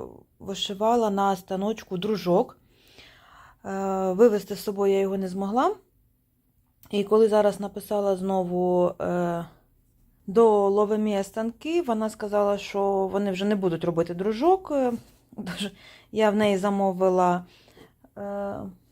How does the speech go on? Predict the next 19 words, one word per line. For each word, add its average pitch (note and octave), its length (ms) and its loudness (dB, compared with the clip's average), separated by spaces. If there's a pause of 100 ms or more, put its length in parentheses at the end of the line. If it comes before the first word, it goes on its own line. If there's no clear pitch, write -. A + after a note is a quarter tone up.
(260)
все-таки G3 500 -6
тримач G3 560 0 (120)
для F3+ 340 0 (120)
п'ялиць D#4+ 420 2
універсальний. B3+ 760 2
Вона G#3+ 160 -4
сказала, G3+ 300 0
що G3+ 120 -6
до G3 100 -2
цього F#3+ 220 -2
станку F#3+ 300 -6
він, F#3 200 -6
воно F#3 280 0
підійде, A#3+ 420 0
вона G3+ 180 -2
мені F#3 200 -2
тільки F3+ 300 -6
дасть, E3+ 400 -2 (680)
е, F3+ 380 -2